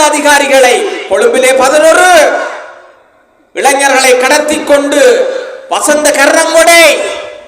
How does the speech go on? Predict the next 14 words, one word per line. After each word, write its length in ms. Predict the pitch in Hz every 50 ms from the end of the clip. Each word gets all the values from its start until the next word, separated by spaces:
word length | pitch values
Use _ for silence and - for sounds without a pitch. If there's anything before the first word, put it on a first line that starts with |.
| - - - - -
குற்றவாளி 480 | 214 - 277 269 277 277 285 285 285 285 285
என 180 | 277 277 269 269 269
நிரூபி-, 340 | 277 320 320 320 320 254 240 226 220 202 202 226
நிரூபிக்கப்பட்டார். 880 | 247 294 339 349 359 349 339 339 339 330 - - 370 - - 302 - - - - - - - - - - - - - -
திருமலையிலே 600 | 240 247 294 294 320 - 311 330 330 320 320 320 302 294 311
ஐந்து 220 | 339 359 349 370 359
பேர் 220 | 359 339 311 247 - - - -
மாணவர்களை 460 | 247 302 320 330 320 330 330 330 320 320
கொன்றவர் 480 | 320 320 320 320 330 320 339 339 311 - - - - - - - - -
குற்றவாளி 440 | 277 - 349 311 302 311 330 320 320 320
என்று 160 | 320 320 311 302 302
நிரூபிக்கப்பட்டார். 920 | 302 302 311 320 311 330 330 339 339 339 339 - 339 339 339 339 311 277 269 - - - - - - - - - - - - - _ - - - - - - - - - - _ _ _ _ _ _ _ _ _ -
மிசிவிலே 480 | 262 - 311 311 330 330 330 330 330 330 330 311 302 302
எட்டு 240 | 302 302 302 349